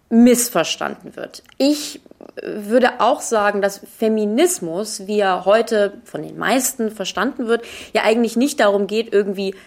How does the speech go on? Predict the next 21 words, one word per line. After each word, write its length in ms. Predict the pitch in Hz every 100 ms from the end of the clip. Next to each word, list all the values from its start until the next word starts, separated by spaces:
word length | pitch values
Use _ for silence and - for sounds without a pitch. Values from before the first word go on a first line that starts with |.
| _ _
Frauen 380 | - - 175 170
sind 260 | 151 139 -
besser 380 | 320 339 269 -
als 220 | 202 214
Männer, 580 | 202 185 180 170 165 170
Frauen 180 | - -
noch 140 | -
mehr 380 | 208 269 330 302
Rechte 300 | 240 247 -
als 180 | 214 214
Männer, 260 | 196 190
all 120 | - 233
sowas, 260 | 226 226
sondern 160 | 214 196
es 80 | -
geht 140 | -
um 80 | 170
Gleichberechtigung, 800 | 226 247 208 214 - 196 180 185
es 100 | -
geht 180 | 175 -
für, 180 | 175